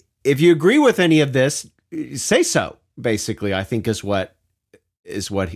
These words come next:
is what he's asking, which, okay, yeah, I think this, you know, I think, I think that is what, that would be the reasonable response to an evangelistic song. If you think this is true, you need to say it.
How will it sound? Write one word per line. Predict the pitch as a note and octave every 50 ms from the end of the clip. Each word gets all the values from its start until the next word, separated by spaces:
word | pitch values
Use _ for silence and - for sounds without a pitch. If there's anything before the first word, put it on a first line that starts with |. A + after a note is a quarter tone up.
| -
is | - F#2 -
what | G#2+ G#2 G2
he's | F#2+ E2+ G#2
asking, | F#2 F2 F2 - - - F#2 F2 G2+ A2
which, | B2+ C#3 C#3 - - - - - _ _
okay, | D4 F#4+ - - D3+ A3 - _ _
yeah, | - - F4 - F2+ - -
I | B2+ B2
think | C3 C#3+ B2 C3+
this, | C#3 - - -
you | D#3 D3+ B2
know, | G#2+ A#2 C#3 - _ -
I | A#2
think, | B2 C3+ B2+ B2+ - - _ _ -
I | A2+
think | A#2 B2+ B2 - _ _
that | A#2+ A#2+ C3+ D3+
is | D#3+ D3 - -
what, | C3 B2 C3+ C#3 C#3 C#3+ - _
that | - C3 C#3 D3 D#3
would | D3 D#3+ D3+ -
be | D#3 D#3+ D#3
the | D3+ C#3
reasonable | C#3+ D3+ D#3 D#3 - D#3 C3 C#3+ C3+
response | B2 B2+ B2+ - - D#3 C3+ C3 B2 - -
to | - - C3+ B2+
an | B2
evangelistic | B2 A#2+ A2 B2 A#2 A2 A2 A2+ A2 A2+ A2 - - G#2+ -
song. | - - C#3 A#2+ G2 E2 - _ _
If | A2 G2+ G#2
you | C#3 F3+ A3
think | A#3+ A3+ G#3+
this | F#3+ G3+ F#3 - -
is | D#3+ - -
true, | - - F3+ F3 F3+ F#3+ A#3 B3 - _ _ _ _ _ _ _ _ _ _ _ _ _ _
you | - C3+ D3+
need | D#3+ D3+
to | D3 C#3+
say | - E3 C#3+ A#2+ G2+
it. | E2+ - _